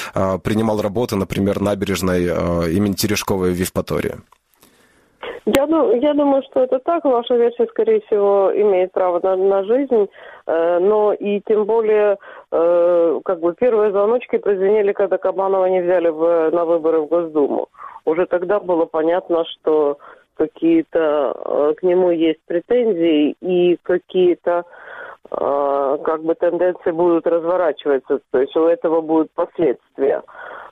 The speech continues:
Speaker 2: Э, видимо, теперь мы это видим уже в полной мере,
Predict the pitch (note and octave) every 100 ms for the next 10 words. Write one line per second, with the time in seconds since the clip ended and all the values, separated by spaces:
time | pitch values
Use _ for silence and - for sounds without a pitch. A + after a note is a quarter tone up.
0 | - D3+ D#3 D#3 E3 F#3+ A3+ G#3+ G#3+ -
1 | A3+ A#3+ A3 F#3+ G#2+ E3+ F3 F3+ F3+ F3
2 | F3+ E3+ E3 F3 - F3 D#3+ E3 E3 E3+
3 | F3+ D#3+